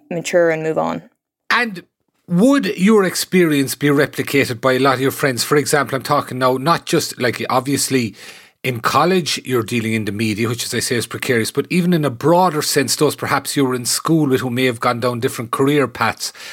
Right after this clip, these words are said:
Speaker 2: Have you noticed, is thing-, are things very similar with them, or are, are some in a more fortunate position than others?
Speaker 1: So it does depend on, I suppose, what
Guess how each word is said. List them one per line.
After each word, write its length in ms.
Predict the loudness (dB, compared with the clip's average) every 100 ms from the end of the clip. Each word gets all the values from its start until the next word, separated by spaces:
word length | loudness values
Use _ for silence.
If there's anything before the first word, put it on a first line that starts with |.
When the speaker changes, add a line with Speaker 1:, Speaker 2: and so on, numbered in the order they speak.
| -8
Speaker 2:
Have 240 | -2 0 2
you 220 | 2 0 -2
noticed, 480 | 2 4 2 -4 -10 -20 -20 _
is 160 | -4 -2
thing-, 260 | -2 -2 0
are 120 | 0
things 240 | 0 -2 0
very 200 | 0 2
similar 420 | 2 2 2 2
with 200 | 0 0
them, 340 | 2 2 0 0
or 200 | 2 2
are, 160 | 0 0
are 120 | 0
some 300 | 0 0 0
in 80 | 0
a 60 | 2
more 160 | 0
fortunate 480 | 2 2 2 -4 -8
position 400 | -4 -4 -2 -6
than 100 | -4
others? 400 | -4 -4 -10 -16 _ _ -6
Speaker 1:
So 180 | 0 0
it 140 | 2
does 260 | 2 2 0
depend 640 | -4 0 2 2 0 -4
on, 380 | -2 -2 -2 -2
I 140 | -4 -6
suppose, 440 | -8 -2 -2 0
what 380 | 0 0 -2